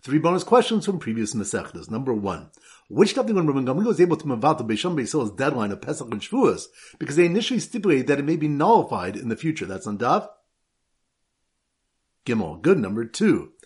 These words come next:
which Daf when the Malacha is not permitted to prevent financial loss when there is a Tircha Yasera? That's on Daf Beis. Good. Number three,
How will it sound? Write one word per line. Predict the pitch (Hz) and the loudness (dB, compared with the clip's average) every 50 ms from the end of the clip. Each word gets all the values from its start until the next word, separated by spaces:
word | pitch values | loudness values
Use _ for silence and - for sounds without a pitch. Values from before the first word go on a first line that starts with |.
| _ _ _ _ _ - | _ _ _ _ _ -10
which | - - - 208 - 262 | -2 2 2 2 4 2
Daf | 240 202 | -2 2
when | 226 202 175 | 2 2 4
the | 156 143 | 4 2
Malacha | 135 131 135 185 240 240 - | 2 2 4 4 4 4 4
is | 185 147 113 120 | 2 2 2 2
not | 131 160 196 240 233 - | 2 4 4 2 2 -2
permitted | - 202 185 208 185 156 - | -2 0 4 4 4 4 2
to | - | -2
prevent | 131 117 120 113 135 170 170 123 - | -6 -6 -2 2 2 2 2 2 -2
financial | - 113 110 110 127 120 - 156 156 | -4 -6 -4 -4 -4 -4 -2 -2 2
loss | 151 240 247 208 165 156 151 - - - - - _ _ | 4 6 6 6 6 4 2 -2 -10 -18 -20 -20 _ _
when | - - 104 139 180 214 | -8 0 4 4 6 6
there | 208 196 170 156 | 6 6 6 4
is | 127 139 | 2 0
a | - | -4
Tircha | - - - 220 190 185 - 165 143 | -6 -2 2 2 2 4 2 0 0
Yasera? | 120 104 - - - 156 107 82 78 | 0 0 2 4 6 6 6 4 0
That's | 78 107 107 - 135 | -4 -6 -6 -6 -4
on | 127 113 | -4 -2
Daf | 107 117 143 190 214 - - - _ _ _ _ _ _ _ _ _ _ _ _ _ _ _ _ _ _ _ _ _ _ _ _ _ _ _ _ _ _ _ _ _ _ _ _ _ _ _ _ _ _ _ _ _ _ _ _ _ - | 0 2 2 2 2 0 -6 -20 _ _ _ _ _ _ _ _ _ _ _ _ _ _ _ _ _ _ _ _ _ _ _ _ _ _ _ _ _ _ _ _ _ _ _ _ _ _ _ _ _ _ _ _ _ _ _ _ _ -8
Beis. | 110 107 107 101 95 87 82 78 - | -4 -2 -2 -2 -2 -4 -8 -6 0
Good. | - 202 208 160 | 4 4 4 4
Number | 156 160 165 175 170 | 2 2 4 2 2
three, | 175 - 107 127 135 117 87 - - | 2 0 -2 0 0 0 0 -4 -8